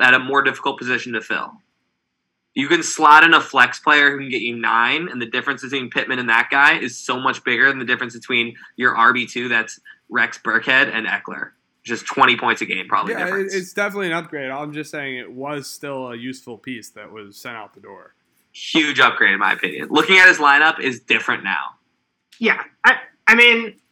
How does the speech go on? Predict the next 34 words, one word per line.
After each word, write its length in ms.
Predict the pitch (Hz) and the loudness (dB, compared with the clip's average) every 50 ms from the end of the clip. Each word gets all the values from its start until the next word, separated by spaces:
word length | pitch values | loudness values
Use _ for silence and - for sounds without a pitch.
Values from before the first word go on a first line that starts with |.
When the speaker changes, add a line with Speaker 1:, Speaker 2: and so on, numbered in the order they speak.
| _ _ _ | _ _ _
Speaker 3:
we 220 | - 190 202 247 254 | -4 0 0 0 2
liked 280 | 247 220 208 190 - | 2 2 0 0 0
Pittman 280 | - 202 202 185 196 185 | 0 0 0 2 0 0
a 100 | 170 143 | 0 -2
lot. 360 | 139 143 143 151 143 131 127 - | -4 2 4 6 6 6 4 0
Like, 220 | 143 143 135 - _ | -6 -8 -10 -10 _
didn't 220 | - 160 175 180 170 | -4 -2 -2 0 0
want 160 | 165 156 151 | 0 -2 -2
to 60 | 143 | -2
trade 260 | - 165 160 156 156 | -2 -2 -2 -4 -4
Pittman, 480 | - 151 139 - 139 139 135 131 127 131 | -6 -10 -10 -8 -6 -4 -4 -4 -4 -4
and 220 | 127 131 131 131 | -6 -8 -6 -8
it 100 | 131 131 | -8 -4
kind 260 | - 160 160 147 139 | 0 2 2 2 2
of 120 | 139 135 131 - _ _ _ _ _ _ | 0 -2 -4 -8 _ _ _ _ _ _
got 240 | - 185 160 151 151 | 0 2 2 2 0
to 120 | - 151 143 | -4 -6 -6
a 60 | 131 | -6
point 520 | - - - 165 160 160 147 143 143 139 | -8 -12 -10 -4 -2 -2 -2 -2 -4 -4
where 520 | 143 139 139 135 131 131 131 131 127 - _ _ _ _ _ _ | -2 0 2 2 2 2 0 0 -2 -6 _ _ _ _ _ _
we 260 | - 151 147 135 147 | -10 -8 -8 -8 -4
thought, 380 | 160 147 135 139 135 135 139 - - | 2 6 6 8 8 8 6 2 -2
like, 160 | 143 139 127 - - | -6 -6 -6 -4 -2
"Hey, 180 | 208 202 151 | -2 0 0
look, 160 | 143 135 - - - | -2 -4 -8 -10 -8
we're 140 | 135 131 | -8 -8
four 340 | 123 - - 185 185 202 196 196 | -8 -6 -6 -4 2 2 2 2
and 160 | 185 - - | 2 -2 -6
four. 480 | 175 165 160 160 160 156 156 151 147 - 175 | -8 -6 -2 2 4 6 6 6 4 2 -4
Other 200 | 185 190 185 175 | -2 -2 -4 -4
teams 300 | - 190 180 175 165 175 | -4 -6 -6 -6 -4 -4
are 80 | 175 | -4
making 360 | 170 165 165 156 - 160 160 | -4 -4 -6 -6 -8 -10 -8
moves. 680 | 156 147 147 147 147 147 147 143 135 131 - - - | -8 -8 -8 -6 -6 -6 -6 -6 -8 -12 -16 -18 -20